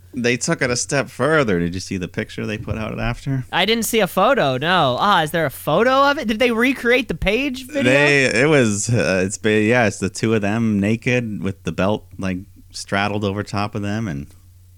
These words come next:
Speaker 1: he's, like, got his hand on her ass cheek. It's pretty, uh,
Speaker 2: Pretty
Speaker 1: I don't
Speaker 2: reveal-,
Speaker 1: know.
Speaker 2: pretty revealing, eh? Jesus
Speaker 1: Like we said,
Speaker 2: Christ.
Speaker 1: for a man who got engaged, uh, six months ago to a different woman.
Speaker 2: Like, you were
Speaker 1: Pretty
Speaker 2: engaged
Speaker 1: like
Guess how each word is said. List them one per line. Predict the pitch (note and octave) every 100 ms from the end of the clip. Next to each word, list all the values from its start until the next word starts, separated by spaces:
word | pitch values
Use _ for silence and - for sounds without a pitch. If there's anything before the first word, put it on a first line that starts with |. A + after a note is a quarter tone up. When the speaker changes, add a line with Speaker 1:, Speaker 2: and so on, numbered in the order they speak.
| - - G2+
Speaker 1:
he's, | F2
like, | E2+ E2 -
got | F2 F2
his | E2
hand | F#2 G2
on | G2 E2+
her |
ass | D#2+ F#2 -
cheek. | G2+ -
It's | -
pretty, | - G#3+ G#3+ F3+ C3+ - - - - - - - - -
uh, | G#2 G#2+ G#2 G2+
Speaker 2:
Pretty | F#2+ G#2
Speaker 1:
I |
don't | F#3+ -
Speaker 2:
reveal-, | F3 A#3
Speaker 1:
know. |
Speaker 2:
pretty | F3+ A#3 C#4
revealing, | A#3+ E3+ F#3 F4+ G3+ A#2+
eh? | A#2 D3+ D#4 C4+
Jesus | - C#4
Speaker 1:
Like | -
we | - D3+
said, | - D#3 E3
Speaker 2:
Christ. | C3
Speaker 1:
for | C3+
a | C3+
man | D3+ D#3
who | C#3
got | C3 C3
engaged, | B2 C3+ C3+ B2+ G#2 F2 F#2+
uh, | F#2 F2+ F2+
six | F2+ B2+ -
months | A2+ A#2+
ago | E2 E2+
to | E2
a | D#2+
different | F2+ E2+ D#2
woman. | F2+
Speaker 2:
Like, | F2+ G#3
you | G#3+ C4+
were |
Speaker 1:
Pretty | C4+ B3
Speaker 2:
engaged | B3 C4+ E4 C#4
Speaker 1:
like | B3+